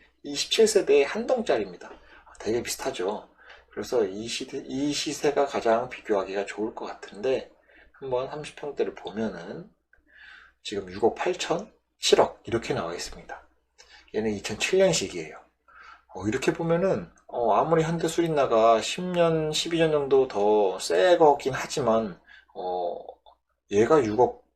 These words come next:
후반, 칠억인데 얘가 팔억 후반, 구억이다? 어, 그러면 좀 너무 비싼 것 같다는 생각이 들 수도 있어요. 아, 그래서 결론이 뭐냐고요? 아, 이, 아까는 뭐 그렇게 비싸지 않는 것 같다고 하고, 어, 이제 와서는 또 좀 비싼 것 같다고 하고,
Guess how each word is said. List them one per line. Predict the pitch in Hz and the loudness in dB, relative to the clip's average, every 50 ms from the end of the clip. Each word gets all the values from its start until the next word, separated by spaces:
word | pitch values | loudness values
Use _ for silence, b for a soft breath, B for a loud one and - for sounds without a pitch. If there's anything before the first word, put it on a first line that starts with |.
| _ _ - - | _ _ -16 -14
후반, | - - - 160 151 147 143 - | -6 4 8 8 8 8 4 0
칠억인데 | - - 170 165 147 135 120 117 123 104 | -2 2 2 2 2 2 0 -2 0 0
얘가 | 87 87 98 120 127 127 - - _ _ _ _ _ _ _ _ _ | 0 0 2 4 4 2 2 0 _ _ _ _ _ _ _ _ _
팔억 | - - - - 160 160 - | -12 -8 0 2 2 0 0
후반, | - - - 156 151 147 139 | -2 4 6 6 6 4 -2
구억이다? | - - 107 107 101 98 98 - - - - - B B B B B B B B B B B B - | -4 0 2 2 2 2 0 -4 -4 -4 -4 -10 B B B B B B B B B B B B -4
어, | 113 - | -4 -4
그러면 | - - 139 151 151 127 - | 2 2 2 2 2 -2 -2
좀 | - 131 113 | -4 -4 -4
너무 | 92 92 104 117 | -2 -2 -2 -2
비싼 | 113 - - - 127 120 | -2 -4 -4 -2 -2 -2
것 | 110 | -2
같다는 | 101 95 - - 87 - | -4 -4 -4 -4 -6 -6
생각이 | - 127 113 101 95 92 90 95 95 98 92 85 - _ _ _ - | -6 -6 -6 -6 -6 -4 -4 -4 -4 -4 -6 -8 -12 _ _ _ -10
들 | - 117 110 | -6 -4 -4
수도 | - - - 113 | -4 -2 -4 -4
있어요. | 90 - - - - - - - - - _ _ _ _ _ _ _ _ _ _ _ _ _ _ B B B B B B B B B | -4 -4 -6 -8 -10 -12 -14 -18 -20 -20 _ _ _ _ _ _ _ _ _ _ _ _ _ _ B B B B B B B B B
아, | - 110 | -10 -6
그래서 | - - 131 131 - 113 | 0 2 2 2 2 -4
결론이 | - - 113 131 135 127 | -2 2 4 4 4 4
뭐냐고요? | 107 87 95 113 113 98 90 98 120 151 170 165 _ b b b b b b b b b b b _ _ _ _ - | 2 -2 0 0 0 0 0 0 -2 -2 -4 -8 _ b b b b b b b b b b b _ _ _ _ -4
아, | - 139 131 | -2 -2 0
이, | 123 117 - _ | -2 -4 -8 _
아까는 | - 117 - - 151 139 131 120 | -2 0 6 6 6 6 6 2
뭐 | 110 104 107 110 - - _ _ _ - | 2 2 0 0 -2 -8 _ _ _ -8
그렇게 | - - - 131 | -6 -4 -4 -2
비싸지 | - 127 135 131 131 117 | 0 2 2 4 6 6
않는 | 110 117 120 120 123 127 131 127 123 | 4 4 2 -2 -2 -2 -2 0 0
것 | 123 | 0
같다고 | 113 110 110 - 123 117 110 117 | 0 0 -2 2 2 2 2 2
하고, | 139 143 - - 95 98 101 92 - - | -2 -2 0 2 2 2 2 0 -2 -4
어, | 101 107 | -6 -4
이제 | 113 117 139 | 2 6 8
와서는 | 139 131 127 139 123 117 | 8 8 6 4 -2 0
또 | - 123 113 - - | 0 -2 -2 -2 -4
좀 | - 127 113 | -6 -6 -4
비싼 | - - - 139 127 | -4 -2 -2 0 0
것 | 113 | 0
같다고 | 107 104 - 117 117 120 | -2 0 2 0 2 2
하고, | 139 147 143 104 98 98 95 95 - | 2 0 2 2 2 2 2 -2 -6